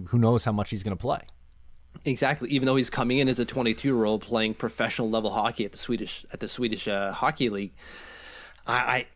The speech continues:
Speaker 2: I, I don't trust him to say, like, "Cool, Robin, now you're gonna be our puck moving guy. That's cool, right?" And I'm sure Robin would love it, but I, I, I don't think that that's the discussions they're having with him.
Speaker 1: No. No, I don't think
Speaker 2: Or,
Speaker 1: so.
Speaker 2: or will if Nick Leddy leaves.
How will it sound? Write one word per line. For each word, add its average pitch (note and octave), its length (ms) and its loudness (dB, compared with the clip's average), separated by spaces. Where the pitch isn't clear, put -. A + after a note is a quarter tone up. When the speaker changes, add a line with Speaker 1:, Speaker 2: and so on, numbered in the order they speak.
Speaker 2:
I, A#2 180 2
I C#3+ 40 6
don't D3 180 4
trust C3 340 2
him C3+ 100 4
to B2 100 0
say, B2+ 160 6
like, C3+ 160 4
"Cool, C4+ 240 6
Robin, G#3 380 6
now G3 180 6
you're B3 160 4
gonna A#3 180 2
be G#3 140 4
our G3+ 100 6
puck G3 340 -2
moving G3 280 2
guy. C3 240 4
That's C#3+ 240 0
cool, F3+ 280 4
right?" D3 280 4
And D3 140 2
I'm C#3+ 80 0
sure G#3 180 2
Robin C#3 380 2
would A#2+ 140 -2
love D#3+ 240 4
it, A#2 220 -2
but B2 340 0
I, B2+ 340 2
I, C3+ 120 2
I C#3+ 40 2
don't C#3+ 180 -2
think C#3+ 160 -2
that - 100 -12
that's B2+ 180 0
the B2 60 -8
discussions A#2 460 -6
they're G2+ 100 -6
having G#2+ 280 -2
with F#2+ 140 -16
him. F#2+ 140 -16
Speaker 1:
No. F2+ 400 0
No, G2+ 200 0
I F2 80 -2
don't E2 120 -4
think - 140 -4
Speaker 2:
Or, C3 60 0
Speaker 1:
so. B2+ 100 -4
Speaker 2:
or C3 80 2
will B2 340 0
if A2+ 180 -8
Nick B2 200 -6
Leddy A2+ 260 -4
leaves. G#2+ 500 -8